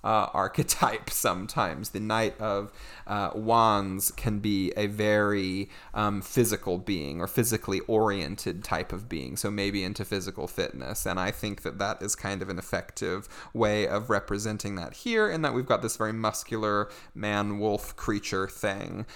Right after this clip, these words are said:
uh, portraying the knight energy. So, um, pretty okay there, especially for not having, like I said, that horse. Pretty effective for not having that horse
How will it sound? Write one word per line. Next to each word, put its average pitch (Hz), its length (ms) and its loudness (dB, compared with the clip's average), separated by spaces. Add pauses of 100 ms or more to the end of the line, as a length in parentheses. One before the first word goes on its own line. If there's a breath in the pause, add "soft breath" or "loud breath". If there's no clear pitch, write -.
(180 loud breath)
uh, 92 120 0
portraying 95 680 -2
the 98 100 -2
knight 85 300 -4
energy. 90 500 -8
So, 95 560 -2 (540 loud breath)
um, - 360 -8 (280)
pretty 175 320 6
okay 120 400 4
there, 104 320 0
especially 107 640 0
for - 160 -6
not 95 220 0
having, 98 300 -4
like 98 200 -8
I 95 60 -8
said, 95 280 -4
that - 160 -6
horse. - 720 0 (1400 loud breath)
Pretty 160 200 4
effective 123 340 0
for - 100 -6
not 107 180 -2
having 95 340 -4
that 76 120 -6
horse - 440 -4